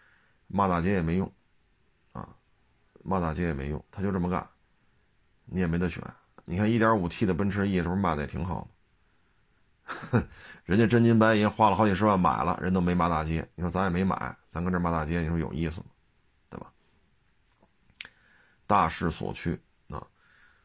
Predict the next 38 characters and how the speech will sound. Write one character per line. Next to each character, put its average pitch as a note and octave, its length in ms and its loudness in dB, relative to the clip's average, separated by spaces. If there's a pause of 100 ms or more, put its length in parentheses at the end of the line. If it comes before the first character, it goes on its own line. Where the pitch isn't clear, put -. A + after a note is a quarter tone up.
(140)
不 - 80 -4
过 B2 100 6
像 A#2+ 240 4
我 D2+ 220 0
这 B2 140 4
一 B2+ 80 6
代 A#2 180 4
人 F#2+ 220 2
吧， G2 340 0 (340)
啊， - 240 -14 (320)
这 E2 100 -10
大 G2 200 2
排 F2+ 160 0
量 G2+ 180 2
的 F#2 60 2
车 G2 260 0
也 D#2 140 0
算 F#2+ 220 0
是 E2 220 0
开 - 280 -2
过 F2+ 100 -2
几 - 140 -8
辆， - 180 -10 (1200)
啊， - 200 -16 (1040)
还 G2 280 0
算 G#2+ 280 2
是 F2 400 2 (340)
时 - 220 -4
不 G#2 140 2
时 F#2 220 2
的， G2 240 2 (300)
因 E2+ 100 -4
为 G2 60 0
工 A#2+ 260 2
作 G#2+ 120 4
就 E2+ 80 2
是 D#2+ 60 0
这 D#2+ 60 0